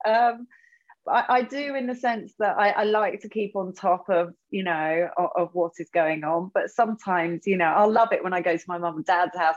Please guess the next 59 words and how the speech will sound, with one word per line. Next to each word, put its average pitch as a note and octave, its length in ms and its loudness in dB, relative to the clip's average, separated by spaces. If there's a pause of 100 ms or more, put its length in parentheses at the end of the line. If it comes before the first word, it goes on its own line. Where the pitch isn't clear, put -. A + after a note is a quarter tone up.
and D#3+ 100 -10
they E3+ 40 -10
might F3 160 0
have D#3 80 -2
a E3 120 0
copy E3 300 -2
of E3 80 0 (120)
Country F3 400 0
Life F3 420 4 (100)
or D3 240 2
Good F3 160 -2
Housekeeping F#3+ 720 0
or F#3+ 60 -2
magazines F#3 560 -2
that D#3 120 0
I F3 120 4
can, E3+ 240 -8 (340)
you G#3 120 0
know, E3+ 180 4
dip F3 260 0
into E3+ 720 2 (200)
just - 440 -4
sort E3+ 160 2
of E3 100 0
for E3+ 200 -6
fun E3 320 2
to D#3 80 -14
see F3+ 160 0
what D3 100 -4
they're D#3+ 120 0
doing. E3 200 2
But F#3+ 120 0
of - 100 -6
course, B3 300 0
as F3 120 -6
an E3+ 100 2
editor, E3 340 0
you D#3+ 200 2
always E3+ 480 2
read D#3 280 -2
them D#3 140 -4
with D#3 160 -4
an E3+ 140 4
eye D#3+ 200 2
of D#3 140 2
an D#3+ 120 0
editor D3+ 420 0 (240)
and D3+ 160 -8
think, D#3+ 200 0
"Oh, D4+ 200 2
that - 180 0
was G3+ 120 -6
an F#3 100 -2
interesting E3+ 540 -4
thing E3 180 -14
that D#3+ 160 -8
they E3+ 140 6
did," G#3+ 360 4
or, D#3+ 220 0